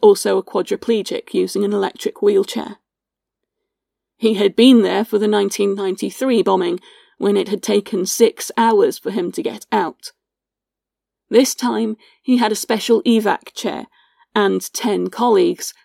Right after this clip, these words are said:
willing to take turns carrying him down sixty-nine floors to safety. They carried him all the way out, even though firefighters told them to leave him with them at the tenth floor.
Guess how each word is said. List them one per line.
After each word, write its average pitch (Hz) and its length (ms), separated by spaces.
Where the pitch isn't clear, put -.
willing 214 300
to 202 100
take - 300
turns 208 400
carrying 226 480
him 240 240
down 190 300
sixty-nine 208 920
floors 190 460
to 202 100
safety. - 600
They 208 120
carried 247 340
him 214 160
all 214 260
the 196 100
way 208 200
out, 226 340
even 190 260
though 180 120
firefighters 190 720
told 185 260
them 185 120
to - 140
leave 208 260
him 190 160
with 175 220
them 202 240
at - 120
the - 60
tenth - 320
floor. - 460